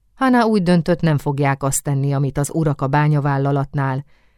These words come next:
és nem emésztik fel a tartalékokat egészen addig, amíg teljesen ki nem fogynak.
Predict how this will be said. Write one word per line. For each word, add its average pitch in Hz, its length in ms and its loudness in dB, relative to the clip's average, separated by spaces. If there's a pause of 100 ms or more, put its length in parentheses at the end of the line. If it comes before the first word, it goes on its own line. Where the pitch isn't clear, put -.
(160)
és 196 240 2
nem 226 180 6
emésztik 139 460 0
fel 123 160 0
a 120 60 2
tartalékokat 127 840 -4
egészen 175 500 2
addig, 151 360 0
amíg 147 280 0
teljesen 127 500 -2
ki 139 120 -4
nem 113 160 -4
fogynak. 110 540 -10